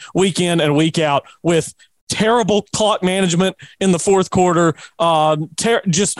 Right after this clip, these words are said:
no idea when to go for it, when to punt, uh, inability to stop teams from getting, you know, seven yards when they need two. I, I just,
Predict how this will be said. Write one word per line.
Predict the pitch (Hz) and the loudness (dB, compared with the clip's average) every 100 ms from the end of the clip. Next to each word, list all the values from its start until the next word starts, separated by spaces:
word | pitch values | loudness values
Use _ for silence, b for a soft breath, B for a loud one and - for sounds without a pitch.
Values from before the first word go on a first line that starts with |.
| B | B
no | 165 196 269 285 | 2 4 4 2
idea | 240 196 208 208 | 2 0 0 2
when | 160 208 208 | 2 2 0
to | |
go | 160 185 185 | 0 0 0
for | 185 185 180 | 0 2 2
it, | - | 0
when | 165 196 | -2 0
to | 185 | 0
punt, | - 185 175 170 - - B - | 0 0 2 -2 -4 -16 B -4
uh, | 175 175 160 156 147 | 0 2 2 0 -4
inability | 220 233 240 175 208 208 190 196 180 175 - | -2 0 2 2 2 2 2 0 -2 -8 -6
to | 208 | -4
stop | - 202 - | 0 -2 0
teams | 202 185 | 0 0
from | 170 175 | 0 0
getting, | 180 185 175 B B _ _ - | 0 0 -2 B B _ _ -4
you | 170 | 0
know, | 185 175 | 2 0
seven | 156 - 220 202 196 | -2 -2 0 2 2
yards | 190 180 175 | 2 2 0
when | 180 | 0
they | 175 | 2
need | 175 175 - | 2 0 -2
two. | 190 170 165 160 B B - | 0 2 4 2 B B -6
I, | 185 175 | -4 -2
I | 185 | -2
just, | 156 185 - | -2 -2 -6